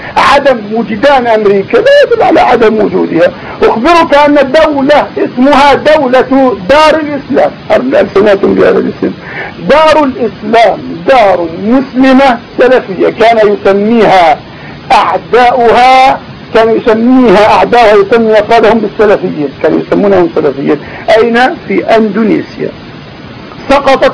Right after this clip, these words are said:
في الستينات. على يد من؟ على يد سوكارنو. آخر دار، دار إسلام، دار كانت حقيقية موجودة، ولكن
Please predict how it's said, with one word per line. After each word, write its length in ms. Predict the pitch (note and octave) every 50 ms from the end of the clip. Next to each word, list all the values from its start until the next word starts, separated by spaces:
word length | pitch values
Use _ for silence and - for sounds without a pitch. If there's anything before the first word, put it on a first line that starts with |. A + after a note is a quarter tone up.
| -
في 80 | C4 B3+ - - -
الستينات. 580 | B3 - - A#3+ C4 A#3 G#3 F#3 D#3+ D#3+ -
على 200 | - - F3+ G3+ G3 G3+ G#3+
يد 120 | G#3 G#3
من؟ 400 | A3 A3+ A#3 C4+ C4+ A#3+ - F2+ - - - - - -
على 260 | D#3+ E3 D#3+ D#3+ E3+
يد 220 | G3+ F#3+ G3 F3 - -
سوكارنو. 540 | G#3 G3 - - E3+ C#3 C#3 C3+ C3 C3+ - - - - - - - - -
آخر 440 | D4+ D#4+ E4+ D#4+ D#4+ - D4 D4 -
دار، 480 | A3 F#3+ F#3+ D4+ E4+ F4+ F4 D#5+ - - - - - A3
دار 100 | D4+ F4+
إسلام، 580 | F4+ G4 - - C4+ F4+ A4+ A#4 A4+ G4+ D4 B3
دار 180 | B3+ A#3 A3+ G#3 -
كانت 220 | A#3+ A#3 A3+ A3 -
حقيقية 520 | - - - D#4 D4+ - F#4 E4+ F4 D4+
موجودة، 480 | D4 - - - - - - - - - - - - - - - - - - - - - - - - - - - - - - - - - - - - - - -
ولكن 300 | C#5 C#5+ B4 - B3+